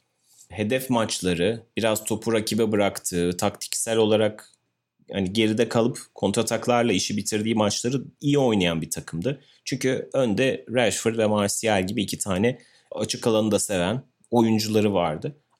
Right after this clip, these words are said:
Ama oyun dar alana sıkıştığında bir türlü o maçları koparamıyordu Manchester United. Ve Bruno Fernandes'in etkisi çok inanılmaz oldu. Hem Pogba'nın da üzerinden bir yükü almış oldu. Hem de dar alanda da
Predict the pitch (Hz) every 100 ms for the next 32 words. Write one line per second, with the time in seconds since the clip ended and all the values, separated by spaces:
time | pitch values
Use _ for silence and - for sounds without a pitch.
0 | - 139 180 175 - _ _ - 123 135
1 | 165 139 147 147 123 107 - 98 104 -
2 | 131 156 156 131 127 139 123 120 139 143
3 | 139 139 131 135 104 85 80 90 90 -
4 | - 85 82 76 143 - - 180 _ _
5 | 123 131 - - _ _ _ _ _ -
6 | 113 127 123 135 127 131 135 143 143 143
7 | _ _ _ - 110 - 123 - 143 -
8 | _ - - 143 - 107 98 95 90 90
9 | 87 98 131 147 143 _ _ _ _ _
10 | - 127 123 123 135 123 110 107 110 107
11 | 107 107 101 120 107 98 95 - 95 90
12 | 107 156 - _ _ 147 131 147 151 -
13 | - _ - 117 117 117 120 120 127 117
14 | 107 135